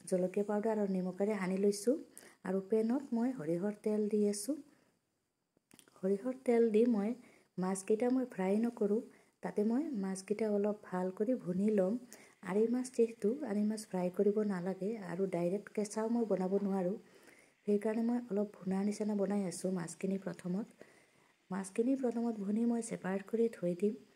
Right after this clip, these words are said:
আৰু তাৰপিছত মই ফুলকবি তৰকাৰীটো বনোৱা আৰম্ভ কৰি আছোঁ। চাই থাকক আপোনালোকে মোৰ ভিডিঅ'টো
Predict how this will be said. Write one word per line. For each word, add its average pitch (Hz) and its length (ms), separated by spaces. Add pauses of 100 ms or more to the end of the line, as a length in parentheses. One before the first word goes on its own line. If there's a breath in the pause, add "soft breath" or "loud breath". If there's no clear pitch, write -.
(340 soft breath)
আৰু 190 200
তাৰপিছত 208 480
মই 247 160
ফুলকবি 202 420
তৰকাৰীটো 185 540 (540 soft breath)
বনোৱা 202 280
আৰম্ভ 185 320
কৰি 214 240
আছোঁ। 214 300
চাই 226 260
থাকক 254 340
আপোনালোকে 226 480
মোৰ 220 180
ভিডিঅ'টো 196 440